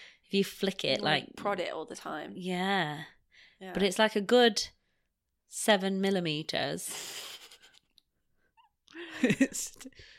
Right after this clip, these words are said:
Speaker 1: a little
Speaker 2: Some people have got micro penises that long.
Speaker 1: <laughs> It's weird.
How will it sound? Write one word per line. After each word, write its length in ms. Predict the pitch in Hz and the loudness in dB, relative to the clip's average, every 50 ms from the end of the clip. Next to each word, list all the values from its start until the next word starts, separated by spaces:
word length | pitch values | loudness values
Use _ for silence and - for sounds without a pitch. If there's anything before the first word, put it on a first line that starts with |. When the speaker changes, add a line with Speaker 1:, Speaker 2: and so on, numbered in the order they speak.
| _ _ _ - | _ _ _ 0
Speaker 1:
a 40 | |
little 200 | 202 208 190 190 185 | 2 2 2 0 -2
Speaker 2:
Some 260 | - - - - 294 | -6 -8 -6 -4 -4
people 140 | 240 170 151 | -4 -4 -6
have 60 | 151 | -6
got 100 | - - | -6 -2
micro 340 | 170 175 175 262 - 254 - | 0 0 0 0 0 -4 -4
penises 400 | - 185 165 160 190 - 180 175 | -4 -6 -8 -8 -8 -8 -6 -4
that 180 | 214 220 - | -2 -2 -2
long. 320 | - 151 147 160 - 220 277 _ _ - - - - - | -2 -4 -4 -4 -6 -8 -12 _ _ -10 -8 -2 4 6
Speaker 1:
<laughs> 140 | 311 320 - - - _ _ - - - - - - - - - - - | 6 6 6 2 -14 _ _ -20 -20 -18 -14 -12 -12 -12 -12 -16 -16 -14
It's 160 | 165 156 - | -14 -12 -10
weird. 320 | 156 139 113 - - - | -10 -8 -8 -10 -12 -16